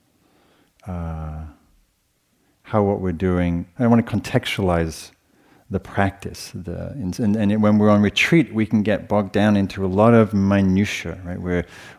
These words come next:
working with, how do I release my controlling the breath, you know? Or we're obsessed with our neighbor's breath, or we, we're, you know, exploring all kinds of interesting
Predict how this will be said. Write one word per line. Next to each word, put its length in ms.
working 420
with, 260
how 380
do 160
I 100
release 680
my 300
controlling 800
the 80
breath, 600
you 120
know? 160
Or 120
we're 80
obsessed 640
with 160
our 100
neighbor's 460
breath, 560
or 280
we, 400
we're, 760
you 100
know, 500
exploring 480
all 120
kinds 300
of 120
interesting 760